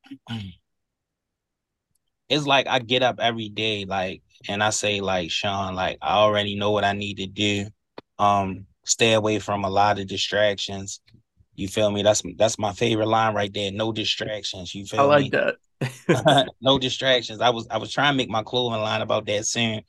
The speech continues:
Speaker 1: but we gonna talk about that later. But,
Speaker 2: Hey.
Speaker 1: um, yeah, like, no distractions, because, like, through this process, it will be people out here that will try to distract you from the bigger picture. Like, I tell people
Speaker 2: Mm.
Speaker 1: that, especially the people that I love the most,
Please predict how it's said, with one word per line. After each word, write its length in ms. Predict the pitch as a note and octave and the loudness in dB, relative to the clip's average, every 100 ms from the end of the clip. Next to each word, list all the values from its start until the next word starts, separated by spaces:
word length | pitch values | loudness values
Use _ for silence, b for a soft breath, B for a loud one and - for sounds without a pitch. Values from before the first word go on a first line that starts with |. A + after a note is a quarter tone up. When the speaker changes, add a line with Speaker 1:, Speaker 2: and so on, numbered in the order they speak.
| b _ | b _
Speaker 1:
but 100 | G2 | -4
we 100 | A2+ | -2
gonna 160 | G#2 G2+ | -2 0
talk 220 | A2+ G2+ | 0 2
about 220 | F#2 F2+ | 0 -2
that 140 | F2+ | -2
later. 260 | F#2+ G2+ F#2+ - b b _ | -2 -4 -6 -10 b b _
But, 220 | B2 A#2+ | 6 8
Speaker 2:
Hey. 20 | B2+ | 8
Speaker 1:
um, 260 | A#2 A2 - _ _ _ _ _ | 6 4 -2 _ _ _ _ _
yeah, 400 | - A2 C3+ C#3+ | 0 6 8 6
like, 240 | B2 A#2 G#2 | 6 4 4
no 220 | B2 C#3 | 0 2
distractions, 680 | C3 B2 - B2 B2+ A#2+ A2 | 0 -2 0 0 0 -4 -8
because, 500 | A2 G#2 A#2 A2 G#2+ | -8 -4 -2 -2 -2
like, 260 | G#2+ G2+ | -2 -2
through 140 | - A#2+ | -2 -2
this 180 | B2 - | -2 0
process, 560 | B2 B2 B2+ A#2 G#2+ - | 4 4 4 0 -2 -2
it 180 | A2 | -6
will 220 | G#2+ A#2+ A#2 | 0 0 0
be 160 | A#2 | -2
people 360 | A2+ B2+ A#2+ A2 | -4 -6 -4 0
out 160 | A2 A2 | 2 2
here 260 | A2 G#2+ | 0 -2
that 120 | G2 G#2+ | -4 -6
will 240 | G#2+ G#2 b b _ - | -6 -8 b b _ -2
try 280 | - A#2 | 4 6
to 120 | A2+ G#2+ | 4 0
distract 580 | F#2+ - - A2+ G#2+ | -2 -2 2 2 2
you 140 | G#2+ G#2+ | -6 -8
from 200 | A2 G#2 | -6 -8
the 80 | G2+ | -8
bigger 340 | G2+ G#2+ G2+ | -2 0 -2
picture. 360 | - A#2 - D#2+ | -2 -2 0 -2
Like, 180 | F2+ A#1+ | 0 0
I 80 | |
tell 240 | G2 A2+ A2 | 2 2 2
people 300 | A#2+ C3+ B2+ | 4 6 6
Speaker 2:
Mm. 40 | |
Speaker 1:
that, 240 | A2+ G2+ - - - _ | 6 4 2 -10 -20 _
especially 480 | - - D3 - B2+ | 2 4 4 4 0
the 80 | A2+ | 2
people 260 | D3 A2+ | 0 2
that 120 | A2+ G#2+ | 2 2
I 100 | G#2+ | 0
love 300 | G#2 A#2 G#2 | 0 -2 -2
the 80 | G2+ | -6
most, 360 | G#2+ G#2 - | -6 -6 -8